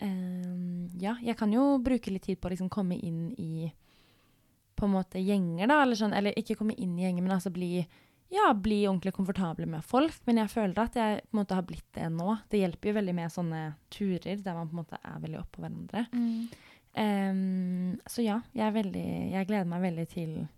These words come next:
Speaker 1: å på en måte jobbe med alle,
Speaker 2: Mm.
Speaker 1: egentlig. Jeg tror det blir veldig fint.
Speaker 2: Mm.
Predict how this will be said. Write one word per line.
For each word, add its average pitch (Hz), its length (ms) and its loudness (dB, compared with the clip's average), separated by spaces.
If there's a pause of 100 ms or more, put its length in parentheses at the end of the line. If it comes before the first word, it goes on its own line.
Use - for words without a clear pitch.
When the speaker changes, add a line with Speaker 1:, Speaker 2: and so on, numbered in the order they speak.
(280)
Speaker 1:
å 175 80 -4
på - 0 -
en 170 160 -2
måte 170 160 -4
jobbe 165 220 -4
med 160 120 -4
alle, 160 240 -6
Speaker 2:
Mm. 240 220 0
Speaker 1:
egentlig. 196 380 -4 (560)
Jeg 202 80 -4
tror 196 120 -4
det 180 140 -2
blir 175 140 -6
veldig 180 200 -6
fint. 202 460 -8
Speaker 2:
Mm. 247 240 -4